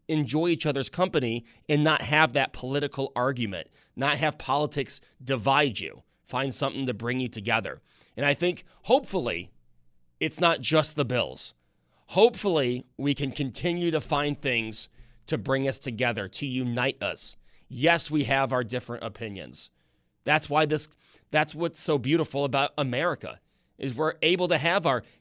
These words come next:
difference of opinions on whatever it is. But we can find those things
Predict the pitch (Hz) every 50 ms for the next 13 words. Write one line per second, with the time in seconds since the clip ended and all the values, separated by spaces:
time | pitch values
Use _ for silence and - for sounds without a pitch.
0 | _ - 107 - 156 156 - 156 151 143 - 147 131 139 123 - 131 135 131 135
1 | 143 147 147 - 156 147 156 151 147 - - 151 175 175 - - 190 202 190 214
2 | 156 127 110 101 80 67 64 - - - _ _ _ _ _ _ _ _ _ _
3 | - - 165 175 175 - 175 151 - - - 175 175 180 190 190 170 156 147 143
4 | - - - 147 135 127 123 127 123 117 - - -